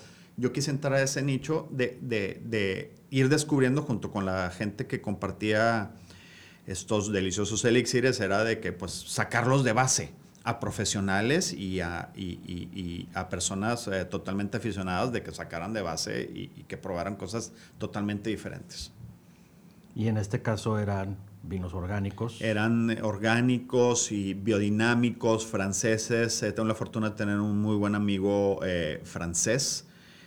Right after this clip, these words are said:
Speaker 1: que, pues, él era la contraparte en, en,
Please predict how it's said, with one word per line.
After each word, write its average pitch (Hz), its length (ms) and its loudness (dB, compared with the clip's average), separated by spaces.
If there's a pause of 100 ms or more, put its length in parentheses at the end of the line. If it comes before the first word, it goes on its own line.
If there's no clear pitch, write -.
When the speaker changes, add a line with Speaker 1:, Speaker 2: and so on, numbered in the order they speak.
(300)
Speaker 1:
que, 87 600 -2
pues, 101 160 -6
él 98 120 2
era 101 140 4
la 104 140 2
contraparte 90 1000 -2
en, 82 220 -8 (100)
en, 80 240 -10